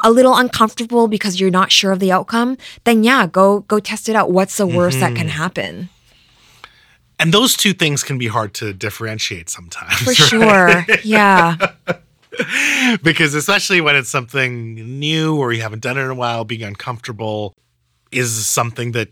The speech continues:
Speaker 2: naturally people would w-, wanna run away from, right? So they might
Speaker 1: Yeah.
Speaker 2: say, "Oh, I'm not ready," but it's just the actual act of dating again.
Speaker 1: Yeah.
Speaker 2: Yeah.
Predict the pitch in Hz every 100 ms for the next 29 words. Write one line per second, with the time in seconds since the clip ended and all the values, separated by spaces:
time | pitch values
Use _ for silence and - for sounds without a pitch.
0 | - 113 117 113 131 120 120 104 127 127
1 | 127 117 104 110 117 127 131 131 127 180
2 | 233 92 80 92 127 - 127 110 120 -
3 | 123 143 135 127 123 110 135 139 120 107
4 | 113 104 - - _ _ _ _ - 98
5 | 117 104 - 107 101 95 101 - 104 90
6 | 85 - _ _ _ _ _ _ _ _
7 | 98 113 135 104 90 87 80 - 202 196
8 | 185 - - 120 117 110